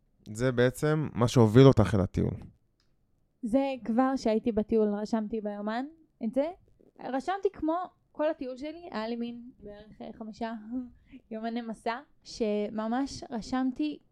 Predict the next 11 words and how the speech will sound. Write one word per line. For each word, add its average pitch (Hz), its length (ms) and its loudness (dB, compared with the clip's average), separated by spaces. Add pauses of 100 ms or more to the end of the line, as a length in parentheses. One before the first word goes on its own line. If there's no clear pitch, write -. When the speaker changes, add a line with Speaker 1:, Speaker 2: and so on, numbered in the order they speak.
(280)
Speaker 2:
מה 220 180 -4
אני 226 440 -4
מרגישה, 220 460 -4 (460)
ואיך 233 400 -6
אני 226 340 -4
חווה, 226 380 -4 (540)
וכל 226 360 -8 (100)
כך 277 200 -6
הרבה 254 280 0
שיעורים 254 520 -2
שלמדתי, 233 760 -2